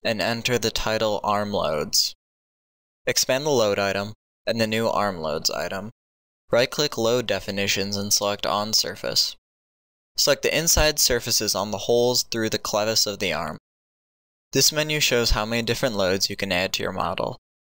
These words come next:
In this case, we are going to apply a bearing load to the clevis. Set the title to total bearing force on surface. Select bearing force from the list on the left. Set the magnitude to five hundred.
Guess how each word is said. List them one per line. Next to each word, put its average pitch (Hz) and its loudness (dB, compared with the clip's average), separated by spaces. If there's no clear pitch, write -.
In 117 0
this 139 4
case, 101 0
we 110 -2
are 107 0
going 117 0
to 107 4
apply 104 0
a 101 2
bearing 120 -2
load 107 2
to - -8
the - -8
clevis. - -2
Set - 0
the 143 -2
title 110 0
to - -6
total 113 2
bearing 101 -2
force 101 2
on 101 -6
surface. - -2
Select 113 0
bearing 135 2
force 113 2
from 110 0
the 120 -2
list 110 2
on 101 -4
the 101 -8
left. 98 -4
Set - 2
the 110 -2
magnitude 110 -2
to - -6
five 95 -2
hundred. - -4